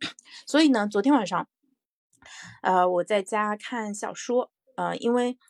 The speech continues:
那个我星期六考完了以后，星期天上午那个开车带家人出去玩，啊，然后本来昨天下午约了小朋友一起，后来阴差阳错没有约成，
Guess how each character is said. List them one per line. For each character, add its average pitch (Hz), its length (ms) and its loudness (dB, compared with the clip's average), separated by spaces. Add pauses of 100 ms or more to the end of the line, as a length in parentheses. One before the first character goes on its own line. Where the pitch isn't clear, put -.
(360)
那 202 160 -4
个 185 100 2
我 175 60 4
星 277 160 4
期 - 120 -4
六 285 120 2
考 180 200 -4
完 151 180 -2
了 190 80 -2
以 214 160 -4
后， 185 300 0
星 240 180 -4
期 240 140 -10
天 233 640 -4 (120)
上 233 380 -2
午 160 300 -8 (120)
那 196 140 -6
个 175 120 -4
开 240 200 -6
车 247 240 -4
带 226 180 0
家 214 160 0
人 208 140 -4
出 220 160 -10
去 - 160 -14
玩， 175 320 -8 (320)
啊， 170 160 -4
然 170 140 -2
后 233 80 6
本 196 140 -2
来 165 320 0 (180)
昨 190 120 -2
天 240 140 -4
下 247 200 0
午 170 60 0
约 240 220 2
了 233 240 2 (160)
小 - 160 -4
朋 185 160 -8
友 233 120 0
一 240 120 -6
起， - 180 -10
后 - 160 -4
来 190 220 2
阴 220 320 -2
差 247 180 -2
阳 175 160 -4
错 240 260 -4
没 185 100 -6
有 208 120 -2
约 226 180 4
成， 190 380 -8